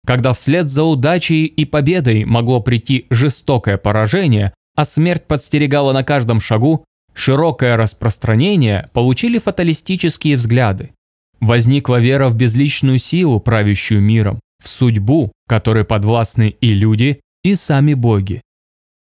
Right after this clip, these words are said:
Впоследствии в порицаниях Вёльвы эта вера в судьбу примет форму предсказания всеобщей гибели мира в результате космической битвы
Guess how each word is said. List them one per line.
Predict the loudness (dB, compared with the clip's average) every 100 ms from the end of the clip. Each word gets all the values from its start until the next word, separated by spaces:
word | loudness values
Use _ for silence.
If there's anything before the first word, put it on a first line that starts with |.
| _
Впоследствии | -14 -4 -2 0 -2 -2 0 0 0
в | -4
порицаниях | -4 -2 -2 -2 0 2 0 0
Вёльвы | 0 0 0 0 -2 -4 -12 _ -4
эта | -2 0
вера | 0 2 0
в | -2
судьбу | -2 -2 0 0 0 -2 _ _
примет | -2 0 2 0
форму | -2 -2 0 0
предсказания | 0 -4 -2 0 0 2 0 0
всеобщей | 0 0 0 -2
гибели | 0 0 2 2
мира | 2 2 2
в | 0
результате | 0 0 0 -2 -2 -2
космической | -2 0 0 0 -2 -2 0
битвы | 0 0 -2 -2